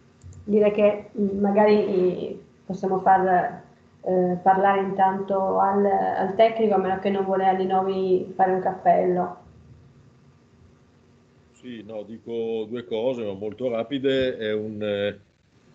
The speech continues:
Speaker 2: beh, come dice il testo della delibera, è un piano urbanistico, eh, diciamo, è un completamento dell'abitato di Panocchia a destinazione d'uso prevalente residenziale,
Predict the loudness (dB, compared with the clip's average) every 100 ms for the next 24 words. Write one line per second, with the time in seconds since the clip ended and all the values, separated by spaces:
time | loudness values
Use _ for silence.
0 | _ _ -6 -4 -6 -6 -4 0 0 0
1 | 0 2 2 0 2 2 4 2 2 -2
2 | -4 -8 -4 2 2 0 0 0 0 -6
3 | -10 -10 -4 0 2 2 -4 -6 -6 -4
4 | -6 -6 -10 -2 -2 0 0 0 -2 -8
5 | -8 -8 -4 -6 0 0 0 -2 -4 -8
6 | -6 0 2 2 0 -4 -4 0 0 -2
7 | -2 2 2 0 -6 -8 -4 -2 0 0
8 | -2 -8 -4 2 2 2 -4 -6 -4 -4
9 | -6 -10 -12 -8 -8 -6 -6 -4 -4 -4
10 | -2 0 2 2 0 -4 -6 -6 -6 -6
11 | 0 4 6 4 4 2 0